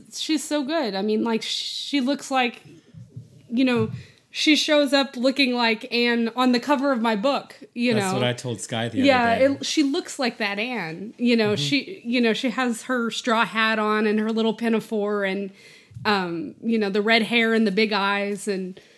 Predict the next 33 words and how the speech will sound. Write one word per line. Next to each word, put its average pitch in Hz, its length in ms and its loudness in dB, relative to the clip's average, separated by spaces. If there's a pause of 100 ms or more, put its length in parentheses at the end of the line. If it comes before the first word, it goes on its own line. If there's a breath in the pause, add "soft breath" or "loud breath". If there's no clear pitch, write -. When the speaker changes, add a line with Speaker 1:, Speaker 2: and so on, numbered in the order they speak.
(200 loud breath)
Speaker 1:
you 110 100 2
know, - 220 0 (160)
I 240 80 -4
mean, 220 260 0
I 226 80 -2
guess 233 320 0
she's 262 240 -2
not 247 200 2
homely. 214 580 0
She's, 214 500 -4
she's 220 220 0
beautiful, 202 480 2
but, 185 380 -4
you 202 100 0
know, 170 360 -6 (440 loud breath)
the 294 140 2 (160)
other 403 180 4
thing 247 180 0
that's 202 160 -2
interesting 202 460 -4
to 190 60 -2
me 185 180 -2
about 180 320 -6
her 190 300 -6
is, 175 260 -10
like, 185 200 -4
that 262 260 -8 (140)
film 359 300 -2
was 240 140 0
shot 233 480 -4
over 220 300 -4
ten 220 320 -2
weeks, 262 420 -6